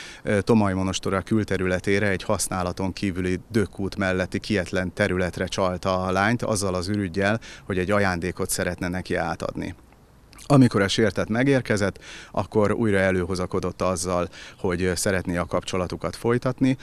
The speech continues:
a lány azonban határozottan elzárkózott ez elől. Ezen a férfi feldühödött, hanyat lökte a lányt,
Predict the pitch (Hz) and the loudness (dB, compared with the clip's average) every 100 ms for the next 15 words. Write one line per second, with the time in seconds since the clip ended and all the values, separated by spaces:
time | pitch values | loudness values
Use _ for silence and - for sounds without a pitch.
0 | - - 101 98 95 90 90 87 87 85 | -12 -4 2 4 4 0 -4 -4 -4 -2
1 | 92 87 85 82 82 92 90 87 92 85 | -2 -2 -2 -4 -6 -6 -2 0 0 0
2 | 87 87 92 90 90 90 87 87 82 85 | -2 -2 -6 -4 -4 -4 -2 -2 -2 -2
3 | - - - - - - - 135 117 104 | -6 -20 -16 -16 -16 -18 2 6 6 4
4 | 110 98 98 92 120 127 139 123 104 104 | 2 0 0 0 2 4 4 4 4 2
5 | - - - 110 95 98 95 - 87 87 | -2 -12 -2 0 2 0 -2 0 2 4
6 | 101 117 117 - | 4 4 2 -4